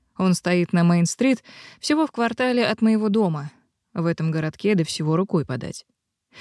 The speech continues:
Раньше здесь была начальная школа,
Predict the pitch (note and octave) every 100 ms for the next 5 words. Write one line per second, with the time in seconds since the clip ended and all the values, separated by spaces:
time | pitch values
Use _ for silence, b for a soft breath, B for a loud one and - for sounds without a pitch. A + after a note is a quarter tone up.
0 | B B F#3 E3+ F3 F3 E3 F#3+ E3+ F3
1 | F3 F3 E3+ F#3 F3+ F3 E3+ - C#4 C#4
2 | F3+ C#3+